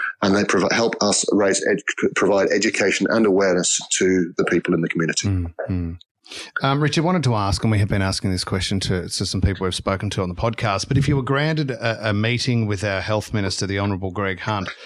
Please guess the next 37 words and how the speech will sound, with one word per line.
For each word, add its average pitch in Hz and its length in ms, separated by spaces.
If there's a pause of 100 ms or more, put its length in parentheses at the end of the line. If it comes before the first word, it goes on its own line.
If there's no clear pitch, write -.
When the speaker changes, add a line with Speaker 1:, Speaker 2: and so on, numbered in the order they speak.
(120)
Speaker 2:
how 202 180
would 160 160
that 131 180
chat - 320
go, 90 280 (260)
uh, 107 260
when 104 120
applied 98 280
to 104 60
funding 98 400
and 87 80
advances 90 500
for 90 80
sarcoma? 87 640 (1200)
Speaker 1:
Um, 190 380 (600)
I, 143 60
I, - 340
I - 20
suppose 240 340
that - 160
would, 120 220 (120)
um, 104 400 (100)
uh, 95 160
and, 143 180
and 151 120
I've 160 120
thought 165 340
long 127 320
about 113 220
this - 160
question. 90 520 (100)
Uh, 110 280
fundamentally, 131 680 (440)
um, 95 300 (120)
what 117 300
we're 113 160
doing, 95 480